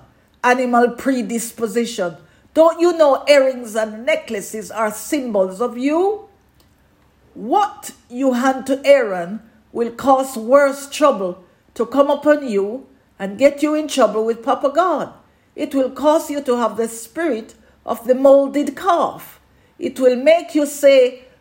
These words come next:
and do things that are displeasing to God. It will make you grieve God. It will ca-, cause God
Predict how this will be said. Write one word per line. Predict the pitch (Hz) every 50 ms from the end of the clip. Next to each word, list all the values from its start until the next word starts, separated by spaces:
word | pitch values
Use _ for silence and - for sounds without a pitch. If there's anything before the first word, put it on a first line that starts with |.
| _
and | - - 214 214 208
do | 277 330 359 349
things | 349 - - 277 262 240 247 233 214
that | 208 214 226 220 -
are | - 233 226 226
displeasing | 202 180 254 262 - - - - - 262 262 254 247 214 247 240 247 240 247
to | 233 302 294
God. | 285 349 392 339 254 185 160 - - - - - _ _ _ _ _ _ _ _ -
It | 262 262 269 269
will | 247 254 247 233 240
make | 240 214 226 269 311 339 339 330 330 - - -
you | 254 214 190 170 - - _ _ _ _ _ 170 175
grieve | 160 175 226 262 269 277 269 262 240 190 170 165 -
God. | - 247 254 254 247 220 185 156 147 - - - _ _ _ _ _ _ _
It | - - 247 233
will | 247 247 240 240
ca-, | 240 - 233 277 277 -
cause | - 262 277 269 269 262 269 -
God | 196 185 254 254 226 208 190 185